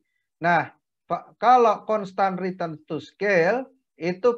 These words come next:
penambahan faktor produksi itu proporsional dengan penambahan produksi. Jadi kalau misalkan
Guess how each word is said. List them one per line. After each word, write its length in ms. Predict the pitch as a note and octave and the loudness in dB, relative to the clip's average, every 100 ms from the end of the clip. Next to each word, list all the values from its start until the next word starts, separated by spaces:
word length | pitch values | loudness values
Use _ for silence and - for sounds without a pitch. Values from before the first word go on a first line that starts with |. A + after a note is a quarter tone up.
| A3 | -4
penambahan 640 | G3+ G3+ F#3 E3 D#3+ D#3 | -4 -4 -2 -2 -2 -4
faktor 600 | - F3+ F#3 _ B3 B3 | -2 -2 -2 _ -4 -4
produksi 1040 | A#3 G#3+ F#3+ F#3+ D#3 - - C3+ B2 E3 F#3+ D3+ | -4 -2 -2 -4 -12 -12 -10 -8 -6 -8 -10 -10
itu 640 | D#3+ D#3+ _ - B3 B3 | -10 -10 _ -2 -2 -2
proporsional 1300 | - A3+ A3+ A#3 A#3 F#3+ A3+ A3+ G#3 F3+ C3 A2+ - _ _ _ _ _ _ _ _ _ | -2 0 0 -2 -2 -4 -6 -4 0 2 0 -4 -14 _ _ _ _ _ _ _ _ _
dengan 640 | D#3 C#3+ C3 C3+ F3+ A3 F#3 | -2 0 0 0 2 0 -6
penambahan 680 | F3 F3 D#3+ C#3 D3+ F3+ F3+ | -6 -4 -6 -4 -4 -4 -6
produksi. 800 | F#3 F3 F3 E3+ - G3 C#3+ B2 | -4 -4 -4 -12 -10 -4 -4 -4
Jadi 480 | D#3+ D3 D3+ A#3+ - | -6 -6 -6 -10 -4
kalau 480 | A#3 A3 A3 F#3+ D#3+ | -2 0 0 -2 -6
misalkan 800 | F3+ F3+ F#3 F3+ F3+ F#3 D3 | -10 -4 -2 -2 0 0 0